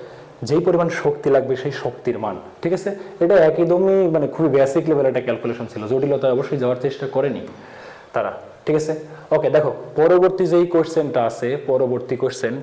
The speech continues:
সেটা হচ্ছে কি যে আমাদের ফ্লেমিংয়ের বাম হস্ত নিয়ম অনুযায়ী বৃদ্ধাঙ্গুলি ultimately কি নির্দেশ করে? বৃদ্ধাঙ্গুলি হচ্ছে তোমাদের বিদ্যুৎ প্রবাহটা নির্দেশ করে,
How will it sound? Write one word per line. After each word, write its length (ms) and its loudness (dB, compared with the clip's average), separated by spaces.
সেটা 200 -2
হচ্ছে 280 -4
কি 200 -4
যে 260 2
আমাদের 420 2
ফ্লেমিংয়ের 520 2
বাম 280 4
হস্ত 320 -4
নিয়ম 360 2
অনুযায়ী 360 0
বৃদ্ধাঙ্গুলি 680 0
ultimately 440 0
কি 220 -2
নির্দেশ 420 -4
করে? 200 -4
বৃদ্ধাঙ্গুলি 560 -2
হচ্ছে 200 -6
তোমাদের 340 0
বিদ্যুৎ 260 -2
প্রবাহটা 260 2
নির্দেশ 240 -4
করে, 180 -6